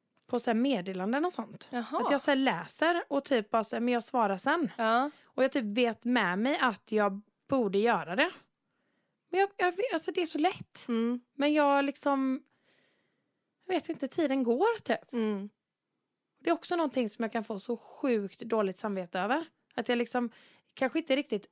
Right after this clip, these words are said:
Speaker 1: upprätthåller mina relationer just nu som
Speaker 2: Mm.
Speaker 1: jag vill. För att det känns som att jag har så mycket typ med mig själv.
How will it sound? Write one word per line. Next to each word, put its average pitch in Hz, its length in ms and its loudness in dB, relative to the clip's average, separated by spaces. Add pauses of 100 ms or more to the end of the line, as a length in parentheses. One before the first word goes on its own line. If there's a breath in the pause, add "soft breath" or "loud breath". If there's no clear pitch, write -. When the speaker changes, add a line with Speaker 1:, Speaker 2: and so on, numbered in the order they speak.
Speaker 1:
upprätthåller 196 1000 -2 (460)
mina 226 280 2
relationer 233 640 0
just 381 340 2
nu 196 200 0
som 226 180 -2
Speaker 2:
Mm. 220 80 2
Speaker 1:
jag 220 80 4
vill. 196 260 -2
För - 140 -4
att 254 100 -4
det 294 100 -2
känns 285 240 0
som 233 100 -6
att 233 100 -4
jag 285 80 2
har 247 40 0
så - 140 -4
mycket 262 340 -4
typ 208 220 -2
med 190 160 -2
mig 208 120 -4
själv. 285 400 0